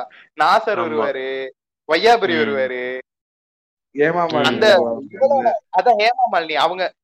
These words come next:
Speaker 1: இவளோட வசுந்தராவோட அம்மாவா நடிச்சதே ஹேமா மாலினி தான்.
Speaker 3: ஆ.
Speaker 1: ஹேமா மாலினி வருவாங்க, சவுகார் ஜானகி வருவாங்க.
Speaker 2: ம்.
Speaker 1: நிறைய பெரிய பெரிய ஆக்டர்ஸ் வருவாங்க, ஆனா சின்ன சின்ன சின்ன ரோல்ஸ்க்கு வந்துட்டு வந்துட்டு போயிருவாங்க.
Speaker 2: ம்.
Speaker 1: ஷாருக்
Speaker 3: ஏன்
Speaker 1: கானே
Speaker 3: அப்படி பண்ணாருன்னு,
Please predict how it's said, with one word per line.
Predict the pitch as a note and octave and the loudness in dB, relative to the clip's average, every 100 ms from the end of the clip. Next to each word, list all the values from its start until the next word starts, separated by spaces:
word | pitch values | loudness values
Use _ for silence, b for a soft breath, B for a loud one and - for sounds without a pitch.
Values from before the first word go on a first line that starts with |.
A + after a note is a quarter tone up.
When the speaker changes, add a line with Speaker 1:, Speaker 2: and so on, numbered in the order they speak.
| _ E3+ | _ -2
Speaker 1:
இவளோட | G#3+ C4+ A#3+ | 2 4 4
வசுந்தராவோட | E3 G3 C4 B3 B3 A#3 | 2 0 -2 2 4 4
அம்மாவா | G3+ F#3+ A#3 B3 B3 | 2 0 0 2 2
நடிச்சதே | G#3 G3+ B3 C4 | -2 -6 -4 0
ஹேமா | A3 G#3 G3 | 0 0 0
மாலினி | E3+ C#3+ B2+ | -2 -4 -8
தான். | A#2+ G#2 _ _ _ _ _ _ - | -10 -12 _ _ _ _ _ _ -14
Speaker 3:
ஆ. | A#2+ | -2
Speaker 1:
ஹேமா | F3+ G#3+ A3 | 0 2 0
மாலினி | F#3+ E3 | -2 -4
வருவாங்க, | D#3 - C3+ C3 C3+ | -8 -8 -10 -6 -2
சவுகார் | F3 B3 - C#4+ B3+ | 0 0 2 2 2
ஜானகி | G3+ F3+ D#3 | -2 -2 -4
வருவாங்க. | D3+ C#3+ C3+ C3 B2 B2+ C3 - _ _ _ _ _ _ _ _ _ _ _ _ | -4 -2 -4 -4 -4 -6 -6 -14 _ _ _ _ _ _ _ _ _ _ _ _
Speaker 2:
ம். | B2+ A2+ A2 G#2+ G#2 G2+ _ _ - | -8 -2 -2 -2 -4 -8 _ _ -6
Speaker 1:
நிறைய | E3 A#3 D4+ E4+ | -4 -4 -12 -10
பெரிய | C4+ C#4 | -8 -6
பெரிய | C4 B3+ | -4 -2
ஆக்டர்ஸ் | A#3+ - - | -2 -4 -6
வருவாங்க, | A3 G#3 G#3 A3 | -4 0 -2 -2
ஆனா | A3+ A3+ | -4 -4
சின்ன | G#3+ F#3 | -6 -12
சின்ன | F#3 E3+ | -12 -12
சின்ன | F3 D#3+ | -12 -8
ரோல்ஸ்க்கு | D#3 E3 D#3+ - | -6 -6 -8 -16
வந்துட்டு | D#3 C#3+ D3 | -16 -14 -14
வந்துட்டு | D3 D3+ | -16 -14
போயிருவாங்க. | C3+ A#2+ G#2+ G#2 - | -12 -10 -12 -14 -20
Speaker 2:
ம். | C3 B2 | -16 -10
Speaker 1:
ஷாருக் | C#3+ D3+ G#3 F#3 | -4 2 2 2
Speaker 3:
ஏன் | |
Speaker 1:
கானே | A#3 A3+ F3+ | 2 2 0
Speaker 3:
அப்படி | E3+ D#3 | -6 -2
பண்ணாருன்னு, | D#3 D3+ D#3 D#3 D#3+ E3 | -2 -2 -4 -4 -4 -8